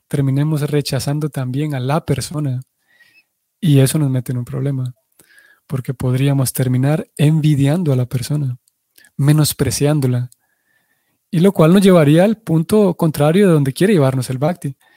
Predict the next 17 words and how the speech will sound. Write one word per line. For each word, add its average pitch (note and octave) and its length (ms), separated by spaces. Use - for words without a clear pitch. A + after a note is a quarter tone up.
El C#3+ 100
bhakti, C#3 340
co-, - 180
claro, F3 220
como C3 180
meta C#3+ 280
última D3 420
es C3 80
servir C3 280
a C3 60
Krishna, C#3 380
como B2+ 180
meta C3 280
última C3+ 460
y A#2+ 60
principal, B2 560
pero C#3+ 560